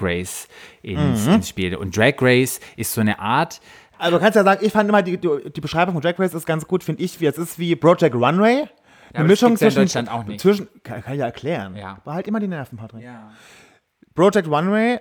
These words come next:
Speaker 2: und, äh, die Topmodel-Show. Project Runway ist so eine Sendung in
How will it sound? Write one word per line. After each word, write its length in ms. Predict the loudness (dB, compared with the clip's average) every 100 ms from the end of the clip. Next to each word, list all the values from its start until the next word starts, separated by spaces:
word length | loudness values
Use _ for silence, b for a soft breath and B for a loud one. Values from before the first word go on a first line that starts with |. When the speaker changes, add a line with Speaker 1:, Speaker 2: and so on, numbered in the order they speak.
| -2
Speaker 2:
und, 300 | 0 0 -2 -4
äh, 280 | 2 2 2 -2 -14
die 140 | -6
Topmodel-Show. 720 | -4 -4 -6 -6 -8 -8 -10 -14 _ b b b 0
Project 260 | 2 4
Runway 240 | 2 4 2
ist 80 |
so 60 | 2
eine 220 | 2 2
Sendung 320 | 2 2 0
in 320 | 0 -2 -4